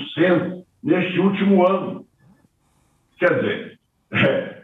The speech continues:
a, a Petrobras é a empresa petroleira que mais teve lucro no mundo. No mundo. Então, agora, por isso, vai se demonizar só a Petrobras? Não.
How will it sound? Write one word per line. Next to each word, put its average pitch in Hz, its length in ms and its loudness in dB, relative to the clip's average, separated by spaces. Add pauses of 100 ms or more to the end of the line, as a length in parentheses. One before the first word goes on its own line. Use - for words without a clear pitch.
(140)
a, - 320 2
a - 80 0
Petrobras 151 840 0
é 156 60 -4
a 156 100 0
empresa 151 540 0
petroleira 135 1000 0 (320)
que 190 100 -4
mais 185 540 0
teve 180 300 2
lucro 180 400 0
no 185 180 2
mundo. 185 800 0 (560)
No 202 180 -2
mundo. 208 640 0 (560)
Então, 220 500 -4 (320)
agora, 147 380 2
por 165 240 -2
isso, - 560 -4
vai 165 380 -2
se 139 160 -8 (140)
demonizar 151 1000 0
só 147 200 0
a - 60 -8
Petrobras? 175 800 -2 (440)
Não. 226 600 0